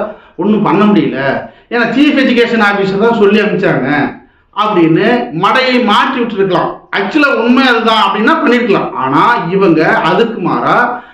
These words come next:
மகாவிஷ்ணுவுக்கு ஒரு முட்டு கொடுத்துருக்குறாங்க. என்ன முட்டு அப்படின்னு பார்த்தா,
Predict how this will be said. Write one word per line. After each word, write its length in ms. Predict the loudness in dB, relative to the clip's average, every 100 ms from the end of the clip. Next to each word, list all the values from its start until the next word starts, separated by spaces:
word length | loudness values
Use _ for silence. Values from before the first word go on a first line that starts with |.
| -18 -6
மகாவிஷ்ணுவுக்கு 1400 | -2 0 2 2 2 0 2 2 2 0 -4 0 2 0 -4 -14 _ _ _ _ _ _ _
ஒரு 200 | -10 -4
முட்டு 240 | 0 0 0
கொடுத்துருக்குறாங்க. 760 | 0 2 2 2 0 -2 -6
என்ன 360 | -2 0 2 2
முட்டு 260 | 0 0
அப்படின்னு 380 | 0 2 2 0
பார்த்தா, 500 | -4 -2 -2 2 2